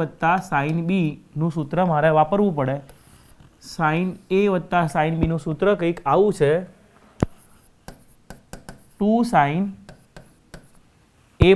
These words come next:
plus B by ટુ cos A minus B by ટુ. સૂત્ર યાદ કરીએ, sin A વત્તા sin B, સૂત્ર છે ટુ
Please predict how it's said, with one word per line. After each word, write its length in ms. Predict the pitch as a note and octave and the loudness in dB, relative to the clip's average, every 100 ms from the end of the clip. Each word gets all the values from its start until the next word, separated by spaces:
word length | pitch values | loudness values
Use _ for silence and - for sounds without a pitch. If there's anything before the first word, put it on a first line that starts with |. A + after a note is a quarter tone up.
| F#3 | 4
plus 240 | G#3+ A3 G3+ | 0 0 -2
B 100 | G#3 | 2
by 80 | G#3+ G#3+ | 4 4
ટુ 160 | A#3+ C4 B3+ _ _ - | 2 -6 -10 _ _ 2
cos 300 | E3+ A3 - - _ _ - | 4 2 -4 -20 _ _ 0
A 20 | F3+ D#3+ | 2 2
minus 300 | C3+ C#3 C#3 | -2 -4 -6
B 100 | C3 | -6
by 80 | B2+ A#2+ | -4 -6
ટુ. 140 | B2+ C3 _ _ _ _ - _ _ - | -10 -14 _ _ _ _ -20 _ _ -12
સૂત્ર 280 | D#3 D3 E3 | -10 -4 2
યાદ 180 | D#3+ D#3+ F3 | 4 2 0
કરીએ, 240 | E3 G3+ G#3+ - - - _ _ - _ _ - - - | -4 -4 -8 -14 -20 -20 _ _ -20 _ _ -20 -20 -6
sin 360 | D3+ D3 E3 E3 E3 E3+ | -2 0 -2 -6 -4 -2
A 20 | F#3 G3 - - - | -2 -4 -10 -20 -8
વત્તા 420 | D3+ D#3 - F3 F3 F3+ - | -8 -8 -4 2 4 2 -4
sin 420 | D#3 C#3+ D3+ D#3 D#3+ | -4 -2 -4 -4 -2
B, 80 | E3 D3+ E3+ E3 - - - _ - _ _ - | -2 -2 -4 -8 -20 -20 -20 _ -20 _ _ -6
સૂત્ર 260 | D#3+ F3 F#3 E3+ | -4 -2 -2 -2
છે 100 | E3+ | -4
ટુ 180 | D#3+ F3 | -4 -4